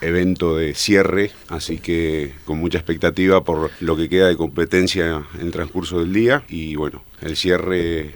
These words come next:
con la entrega de premios y tal. Todo en el cerro. Hoy queda freestyle, es una competencia federada y Juegos Nacionales de Invierno, punteo para ambas competencias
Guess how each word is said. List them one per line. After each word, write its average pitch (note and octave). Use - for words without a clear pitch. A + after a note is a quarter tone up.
con D#2+
la D#2
entrega E2
de E2
premios E2
y D#2
tal. C2+
Todo A#2
en A#2
el G2
cerro. C#2+
Hoy A#2+
queda G#2
freestyle, B2
es -
una E2
competencia E2
federada G2+
y G#2
Juegos F#2+
Nacionales E2+
de E2+
Invierno, G2+
punteo E2+
para E2
ambas E2+
competencias G#2+